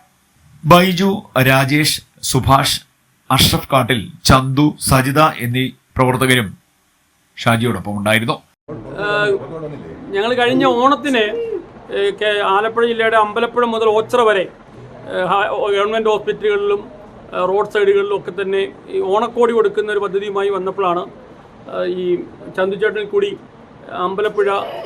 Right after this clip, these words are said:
Speaker 2: സ്നേഹവീട് അഭയകേന്ദ്രം എന്നൊരു സ്ഥാപനം മനസ്സിലാക്കിയത്. ഇരുപത്തഞ്ചോളം, ഏഹ്, മൻ-, ഏഹ്, മനുഷ്യർ, ഇരുപത്തഞ്ചോളം, ഏഹ്, വൃ-, വൃദ്ധരെന്ന് പറയാൻ പറ്റത്തില്ല, ഏഹ്, എന്നാൽ,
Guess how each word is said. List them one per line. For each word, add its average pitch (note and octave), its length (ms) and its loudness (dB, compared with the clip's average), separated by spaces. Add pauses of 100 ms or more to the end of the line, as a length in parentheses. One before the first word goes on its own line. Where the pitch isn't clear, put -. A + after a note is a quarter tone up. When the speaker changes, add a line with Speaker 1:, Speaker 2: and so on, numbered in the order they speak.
(120)
Speaker 2:
സ്നേഹവീട് A3+ 560 2
അഭയകേന്ദ്രം G3 560 0 (280)
എന്നൊരു F3+ 420 -4
സ്ഥാപനം G3 520 0
മനസ്സിലാക്കിയത്. F3 520 -2 (680)
ഇരുപത്തഞ്ചോളം, B3 760 4 (180)
ഏഹ്, G#3 760 0 (1080)
മൻ-, F#3+ 260 -4
ഏഹ്, F#3 320 0
മനുഷ്യർ, F#3+ 440 -2 (460)
ഇരുപത്തഞ്ചോളം, B3+ 800 2
ഏഹ്, A3+ 100 -4
വൃ-, G#3+ 260 2
വൃദ്ധരെന്ന് G#3 440 2
പറയാൻ C4 260 4
പറ്റത്തില്ല, A3+ 500 -2 (480)
ഏഹ്, F#3 100 -2
എന്നാൽ, A#3 480 0